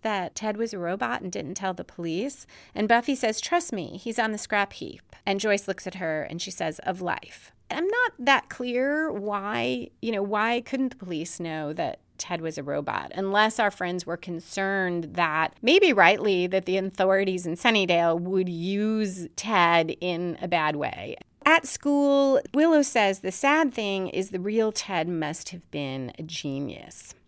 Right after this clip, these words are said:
Buffy says to her, "Tell me you didn't keep any parts." And Willow says, "Not any big ones." And Buffy tells her she's supposed to use her powers for good. And Willow says, "I just want to learn stuff."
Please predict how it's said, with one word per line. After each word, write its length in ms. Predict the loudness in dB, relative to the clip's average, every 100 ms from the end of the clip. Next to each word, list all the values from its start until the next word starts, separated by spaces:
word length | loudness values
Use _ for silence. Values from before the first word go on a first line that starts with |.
| 4
Buffy 260 | 6 6 2
says 380 | 4 2 2
to 100 | -2
her, 160 | -2 -2
"Tell 260 | -2 2 6
me 140 | 6
you 60 | 4
didn't 220 | 0 -4
keep 180 | -4 -4
any 160 | -4
parts." 680 | -2 2 2 2 -4 -12 -14 -20 -12
And 160 | 0 4
Willow 220 | 6 6
says, 240 | 4 -2 0
"Not 240 | 2 2 0
any 180 | -2
big 240 | -2 -4 -4
ones." 560 | -6 -6 -6 -8 -10 -18 -20 _ _
And 140 | -2 4
Buffy 260 | 4 4
tells 320 | 2 2 2 2
her 120 | -4
she's 260 | -2 -4
supposed 460 | -4 -8 -2 -2 0
to 60 | -2
use 280 | 0 -2 -4
her 120 | -6
powers 440 | -2 0 0 -4
for 140 | -6 -8
good. 520 | -2 -2 -2 -6 -6
And 220 | -4 -2 0
Willow 400 | 2 4 2 2
says, 320 | 0 -2 -4 -6
"I 140 | -4
just 240 | -2 -4 -6
want 240 | -6 -4
to 60 | -6
learn 420 | -8 -6 -6 -6
stuff." 640 | -6 -8 -8 -10 -20 -20